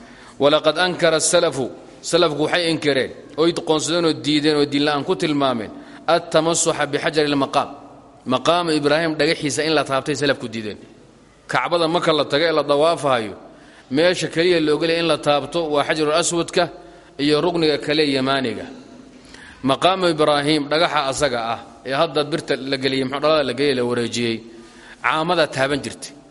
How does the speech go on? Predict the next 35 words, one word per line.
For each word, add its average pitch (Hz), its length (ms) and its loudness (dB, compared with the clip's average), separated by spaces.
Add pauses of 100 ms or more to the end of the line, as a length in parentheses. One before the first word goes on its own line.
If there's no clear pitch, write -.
(120)
Culummada 170 420 2
muslimiinta 156 480 -2
ee 165 40 2
dadka 165 220 0
aqoonta 165 400 -2
leh 151 100 2
ma 180 120 0
is-, 165 140 -2
ma 156 120 -2
agmarhayaan. 131 580 -2 (400)
In 180 140 0
agtiisa 165 380 -2
lagu 156 200 0
tukado 156 360 0
unbaa 151 260 0
sunno 147 320 -2
ah 147 140 -2
mooyeene, 151 540 0 (340)
in 180 180 2
la 156 120 2
taabto 147 440 0
oo 151 120 0
la 147 120 2
barakaysto 143 580 0
oo 170 80 4
la 151 60 4
masaxdo 143 400 -2
waa 165 140 4
xaaraan, 135 280 0
wax 135 120 -4
bannaanna 143 280 -2
ma, 127 100 -4
waa 135 140 4
bidco. 143 380 2 (480)
Dayib. 127 360 0